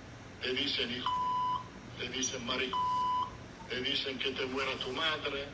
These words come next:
tu padre. ¿Ma qué es? No es una guerra, es un deporte.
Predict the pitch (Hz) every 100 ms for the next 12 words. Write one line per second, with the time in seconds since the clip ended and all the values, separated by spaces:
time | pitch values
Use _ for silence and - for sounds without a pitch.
0 | - - 127 165 156 143 135 139 139 -
1 | 170 202 190 92 - - - - - -
2 | - - - - 135 202 185 - 131 -
3 | 117 110 101 - - 127 143 147 139 151
4 | - - 135